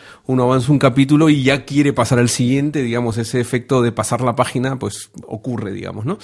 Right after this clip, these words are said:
Y entonces, conforme yo iba pasando, el libro tiene trescientas cincuenta páginas, trescientas cincuenta y largas, em, pues decía, claro, en algún momento habrá un recuento de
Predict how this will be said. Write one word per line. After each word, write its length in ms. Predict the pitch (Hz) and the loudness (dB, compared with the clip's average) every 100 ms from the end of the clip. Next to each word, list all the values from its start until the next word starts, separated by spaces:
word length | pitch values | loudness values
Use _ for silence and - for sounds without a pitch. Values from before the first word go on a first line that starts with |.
| - - - - | -18 -20 -18 -4
Y 60 | |
entonces, 280 | 113 143 156 | 0 2 0
conforme 420 | - 147 165 170 | 0 0 0 2
yo 160 | 160 160 | 2 2
iba 140 | 156 | 2
pasando, 320 | 143 131 156 131 | 2 0 0 0
el 60 | |
libro 200 | 107 117 | -2 -2
tiene 200 | 113 123 | -2 -4
trescientas 320 | 120 117 123 | -4 -4 -4
cincuenta 320 | 117 113 117 117 | -2 -2 -2 -2
páginas, 400 | 135 - 107 107 | -4 -6 -10 -10
trescientas 320 | 104 113 110 | -8 -6 -6
cincuenta 340 | 110 110 110 | -6 -6 -8
y 40 | 113 | -8
largas, 420 | 135 113 143 - _ - - - - - - | -8 -8 -12 -14 _ -20 -20 -20 -20 -16 0
em, 760 | 147 143 139 135 131 131 123 110 - _ _ _ _ _ - _ - - | 2 4 4 4 4 4 2 0 -8 _ _ _ _ _ -18 _ -20 -6
pues 140 | 131 113 | -2 0
decía, 500 | 113 147 156 160 - - | 2 4 4 4 -2 0
claro, 500 | 151 127 113 - _ _ - - _ - | 4 4 2 -2 _ _ -20 -20 _ -4
en 100 | 127 | -2
algún 180 | 120 156 | 0 0
momento 300 | 160 170 160 | 0 0 0
habrá 100 | 160 | 0
un 100 | 165 | 0
recuento 600 | 151 139 147 160 170 175 | -2 2 2 2 0 -2
de 480 | 135 151 180 - | 0 0 -2 -4